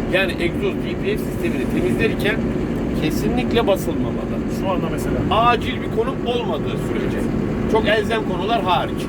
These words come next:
Speaker 1: Arka silecek, makinamıza iki adet, bu K dört seçeneğimize iki adet U S B sürücü ekledik. Ana bom, sağa sola kaydırma ana kilidimiz ve arka ekranımız,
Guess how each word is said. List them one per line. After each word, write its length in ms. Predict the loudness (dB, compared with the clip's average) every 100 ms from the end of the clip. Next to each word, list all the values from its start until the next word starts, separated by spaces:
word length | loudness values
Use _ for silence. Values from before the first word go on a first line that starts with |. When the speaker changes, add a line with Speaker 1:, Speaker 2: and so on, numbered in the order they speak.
| -2 -2 -2 -2 -2 -2 -2 -2 0 2
Speaker 1:
Arka 340 | 2 2 -2
silecek, 500 | 0 -2 0 0 -2 -2 -4 -4 -4 -4 -4 -2 -4 -2
makinamıza 580 | -2 2 2 2 2 0
iki 280 | 0 0 0
adet, 280 | 2 0 0 -4 -4
bu 140 | -2 0
K 180 | 2 2
dört 140 | -2 -2 -6 -4 -4 -2
seçeneğimize 560 | 0 0 0 2 0 0
iki 280 | -2 0
adet 180 | 0 0
U 160 | 0 2
S 200 | 2 0 -2
B 60 | -2 -2
sürücü 380 | -2 0 2 0 0 -2 0
ekledik. 440 | 0 2 0 0 -2 -2 -2 -2 -2 -2 -2 -2 -2 -2 -2 -2 -4 -2 -2 -2 -2 -2 0 0
Ana 260 | 2 4
bom, 180 | 6 4 2 -2
sağa 200 | 0 0
sola 280 | 0 -2 -2
kaydırma 560 | -2 -2 -2 -2 2 0
ana 280 | 0 -2 -2
kilidimiz 640 | -4 -4 -4 -4 -4 -4 -4 -4 -4 -2 0 0 0 0 0 2 4
ve 120 | 4
arka 340 | 2 0 2
ekranımız, 540 | 2 2 0 0 -2